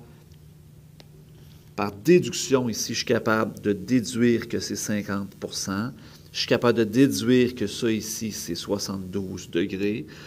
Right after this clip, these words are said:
Puis pour trouver les effectifs, ben, je les ferai avec un produit croisé, chose que je ne ferai pas ici, c'est pas ça le but de l'exercice.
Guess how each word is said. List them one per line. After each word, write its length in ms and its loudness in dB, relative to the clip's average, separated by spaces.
Puis 140 -12
pour 260 4
trouver 260 0
les 240 4
effectifs, 480 -6
ben, 140 -2
je 80 -4
les 100 -4
ferai 180 -4
avec 180 -2
un 80 -4
produit 340 -8
croisé, 540 -8
chose 260 -4
que 80 -6
je 80 -4
ne 140 -6
ferai 240 -6
pas 120 -2
ici, 280 -6
c'est 100 -10
pas 180 -10
ça 160 -6
le 100 -2
but 280 -8
de 140 -2
l'exercice. 840 -4